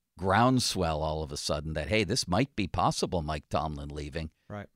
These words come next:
Speaker 1: And now there's not. We both thought it possible. Do you think it's possible now?
Speaker 2: No, I don't.
Speaker 1: Me neither.
Speaker 2: I don't.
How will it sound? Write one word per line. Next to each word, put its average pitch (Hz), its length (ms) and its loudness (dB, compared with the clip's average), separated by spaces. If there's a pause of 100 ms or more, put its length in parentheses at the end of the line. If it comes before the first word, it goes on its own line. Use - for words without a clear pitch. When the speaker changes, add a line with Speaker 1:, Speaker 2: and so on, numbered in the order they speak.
(120)
Speaker 1:
And 92 160 2
now 85 240 0
there's 98 260 0
not. 131 280 4
We 120 160 4
both 170 280 2
thought 85 240 0
it - 120 -8
possible. 82 540 -4
Do 78 120 -8
you 90 80 -2
think 101 220 -4
it's - 140 -4
possible 104 460 2
now? 113 380 2
Speaker 2:
No, 127 300 -6
I 110 80 -6
don't. 98 260 -14 (540)
Speaker 1:
Me 92 160 0
neither. 101 340 0
Speaker 2:
I 117 140 -10
don't. 104 260 -14